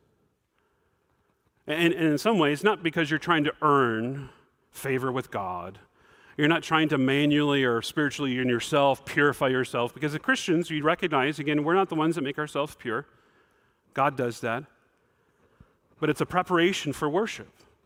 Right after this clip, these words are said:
It's a preparation for singing. So what, what needs to change in your week so that we can come better prepared on Sundays? So that we can start at ten thirty and not ten thirty-five.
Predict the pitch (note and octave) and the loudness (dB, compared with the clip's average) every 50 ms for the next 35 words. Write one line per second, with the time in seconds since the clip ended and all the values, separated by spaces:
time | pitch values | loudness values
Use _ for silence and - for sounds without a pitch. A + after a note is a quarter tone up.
0 | _ _ _ - - - F3+ E3 - F3 D#3 D3+ C#3 - - B2+ G#2+ - - A2+ | _ _ _ -20 -10 -4 -4 -2 0 2 0 0 0 -4 -8 -8 -8 -10 -12 -14
1 | - - - B2+ G#2+ F2+ - _ _ _ _ _ _ _ _ _ _ _ _ _ | -10 -8 -8 -8 -8 -10 -14 _ _ _ _ _ _ _ _ _ _ _ _ _
2 | _ _ _ _ _ _ _ _ _ _ _ _ - D3+ D#3 C#3+ B2 D3 F#3 F#3+ | _ _ _ _ _ _ _ _ _ _ _ _ -4 -2 -2 -2 0 -2 -2 -2
3 | - - _ - D#3+ F3+ F3+ G3 G#3 F#3+ - - D3+ - - - E3+ F3 F3 D3+ | -4 -8 _ -4 -2 0 2 2 0 0 -4 -8 -8 -6 0 2 2 2 2 2
4 | B2 G#2+ G#2+ A#2 A2+ A#2+ A#2+ A2 B2 C#3 G#2 - _ - - _ _ _ _ _ | 0 -2 -4 -4 -2 -2 -2 -4 -4 -6 -8 -10 _ -20 -20 _ _ _ _ _
5 | _ _ _ _ _ _ _ _ _ _ - - C3 C#3 A#2+ C3+ C#3+ C#3 C#3 B2+ | _ _ _ _ _ _ _ _ _ _ -12 -8 -8 -6 -4 -4 -4 -4 -4 -2
6 | - D#3 D3+ D3 C3 A2+ G#2 A2 - A#2 A#2+ A#2+ A2+ - B2 A2 - - A#2+ A2 | 0 0 0 2 0 0 -2 -4 -2 -2 0 0 -2 -4 -6 -12 -6 -4 -4 -4
7 | G2+ G2 F#2+ - - G2 G2 F#2 F#2 G2+ A#2 - - - _ _ _ _ _ _ | -4 -4 -8 -8 -10 -10 -10 -10 -12 -16 -18 -20 -20 -20 _ _ _ _ _ _
8 | _ _ _ _ _ - - - - _ - _ - _ _ _ _ _ _ _ | _ _ _ _ _ -20 -20 -20 -20 _ -20 _ -20 _ _ _ _ _ _ _
9 | _ _ - C3 A#2+ B2+ A2 F2+ B2 B2 - - A#2 G#2+ - - - B2+ A#2 A2+ | _ _ -14 -8 -6 -6 -6 -6 -8 -10 -8 -8 -8 -8 -8 -6 -4 -2 -2 -2
10 | G2+ - _ _ _ _ _ _ _ - A#2+ - - - - B2 A#2 - C3 C3+ | -4 -6 _ _ _ _ _ _ _ -14 -14 -14 -12 -8 -8 -8 -8 -6 -6 -6
11 | C3+ G#2+ - - _ _ _ _ _ _ _ _ _ _ - _ _ _ _ _ | -6 -8 -12 -14 _ _ _ _ _ _ _ _ _ _ -20 _ _ _ _ _
12 | _ _ _ _ _ _ _ _ _ - A2+ A2 A2 A2 G2+ - - - A#2+ A#2 | _ _ _ _ _ _ _ _ _ -8 -6 -4 -2 -2 -4 -4 -6 -10 -10 -6
13 | - A2+ A2 G#2 - - - - - - - | -6 -8 -8 -8 -10 -10 -12 -12 -12 -16 -18